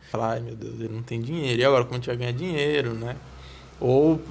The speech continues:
s-, melhor energia que ela lidou com essa questão de dinheiro p-, por ela mesma, né? Ela viu que, tipo, a família não tinha tanto.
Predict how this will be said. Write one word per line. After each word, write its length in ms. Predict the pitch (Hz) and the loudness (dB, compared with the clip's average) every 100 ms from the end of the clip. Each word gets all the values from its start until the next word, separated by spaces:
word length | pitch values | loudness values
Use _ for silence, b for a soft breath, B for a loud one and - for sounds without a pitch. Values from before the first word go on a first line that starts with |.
| 123 | -4
s-, 180 | 120 | -2
melhor 480 | 123 120 131 127 165 | 0 2 4 6 6
energia 420 | 196 170 143 135 | 4 4 4 4
que 220 | 131 - - | 0 -2 0
ela 240 | 131 202 214 | 4 4 4
lidou 460 | 139 143 127 160 | 2 0 4 4
com 80 | 170 | 4
essa 160 | 156 135 | -2 -2
questão 580 | 131 - 123 120 110 110 | -4 -4 -4 -4 -4 -6
de 120 | 117 | -6
dinheiro 440 | 117 113 113 123 123 | -4 -2 0 0 0
p-, 200 | 127 117 | -4 -8
por 140 | 117 | 0
ela 200 | 117 123 | 2 2
mesma, 360 | 110 131 151 131 | 2 0 0 0
né? 60 | |
Ela 80 | 123 | 0
viu 100 | 120 | -2
que, 100 | 123 | -4
tipo, 180 | - 123 | -10 -6
a 40 | 117 | -6
família 520 | - - 123 120 120 | -6 -8 -2 0 0
não 120 | 120 | -2
tinha 160 | 123 127 | -2 0
tanto. 360 | 135 185 - | 0 -4 -8